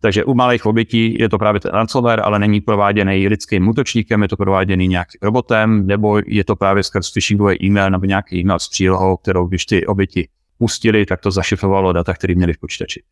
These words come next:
Dál to jsou ty krádeže těch identit, jak se zmiňoval třeba u toho Google, nebo Facebooku, Instagramu,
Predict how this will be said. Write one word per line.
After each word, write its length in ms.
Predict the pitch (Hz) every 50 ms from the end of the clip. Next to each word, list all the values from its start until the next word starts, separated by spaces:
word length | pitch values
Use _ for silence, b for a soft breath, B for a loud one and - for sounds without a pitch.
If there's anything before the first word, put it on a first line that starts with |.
| _ _ _ _ _ -
Dál 200 | 110 104 104 107
to 80 | 117
jsou 160 | 107 - 113 104
ty 120 | - 107
krádeže 420 | - 107 107 107 107 104 95 113
těch 200 | 104 - 87 -
identit, 360 | 101 110 120 117 - 120 107 98
jak 100 | 98 -
se 120 | - 92
zmiňoval 400 | 90 101 101 98 101 101 101 95
třeba 240 | 92 - - 101 92
u 100 | 90 92
toho 220 | - - - 85
Google, 500 | - - 107 113 120 131 127 127 123 120 110 _ _ _ _ _ -
nebo 220 | 101 98 87 82 78
Facebooku, 600 | - 107 107 - - 107 107 101 - - 101 104
Instagramu, 560 | 107 98 - - 101 98 95 92 92 92 90